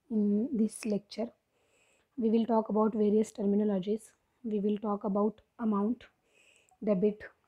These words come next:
credit, what is journal and what is ledger.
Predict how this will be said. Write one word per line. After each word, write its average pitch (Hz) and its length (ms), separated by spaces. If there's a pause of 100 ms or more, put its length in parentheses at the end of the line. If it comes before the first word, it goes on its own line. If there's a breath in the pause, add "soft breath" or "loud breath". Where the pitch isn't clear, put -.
credit, 208 380 (200)
what 185 220
is 220 160
journal 208 440 (120)
and 220 160
what 202 160
is 202 100
ledger. 190 320